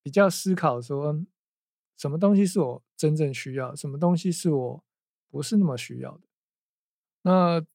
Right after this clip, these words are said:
这近期呢，你会发现我的 YouTube 或者是我的网站上比较少开箱的东西，比较少开箱的影片。这是因为我觉得介绍商品跟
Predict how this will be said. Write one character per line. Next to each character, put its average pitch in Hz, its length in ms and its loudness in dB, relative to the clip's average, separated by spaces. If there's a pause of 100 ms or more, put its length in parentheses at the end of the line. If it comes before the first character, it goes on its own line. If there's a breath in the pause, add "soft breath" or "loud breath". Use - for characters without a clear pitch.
(120)
这 254 120 0
近 220 300 6
期 131 320 -4
呢， 127 320 -8 (560)
你 151 100 2
会 180 80 6
发 180 200 6
现 175 180 2
我 143 80 -2
的 123 100 -10
YouTube 151 380 -2
或 160 200 2
者 139 40 2
是 135 140 -4
我 131 160 -2
的 123 100 -8
网 123 240 -8
站 151 180 2
上 139 200 0
比 120 100 -16
较 180 140 2
少 113 220 -6
开 131 260 -6
箱 127 180 -8
的 117 80 -12
东 120 220 -16
西， - 200 -16 (520)
比 143 80 -12
较 180 100 6
少 147 160 2
开 143 180 0
箱 143 200 -2
的 131 80 -8
影 123 180 -14
片。 143 240 -10 (420)
这 240 80 -4
是 226 60 0
因 262 120 6
为 254 60 8
我 190 120 6
觉 143 180 -2
得 139 260 0 (1080)
介 214 220 2
绍 196 200 6
商 170 300 2
品 127 280 -10
跟 156 480 0